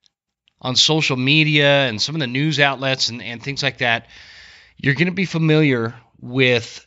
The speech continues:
the California Senate Bill dash two five two, which is an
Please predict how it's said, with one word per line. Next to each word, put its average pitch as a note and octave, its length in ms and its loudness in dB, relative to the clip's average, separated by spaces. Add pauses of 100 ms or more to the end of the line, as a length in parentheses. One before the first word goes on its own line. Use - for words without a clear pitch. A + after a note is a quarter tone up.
the A#2+ 220 -6
California C3 1000 -2 (220)
Senate D3+ 500 -2
Bill B2+ 340 0
dash A#2+ 500 -4 (100)
two D3+ 260 -4
five C3 440 0
two, G#2 480 -4
which B2 420 -4
is C3 240 -2
an A2+ 160 -6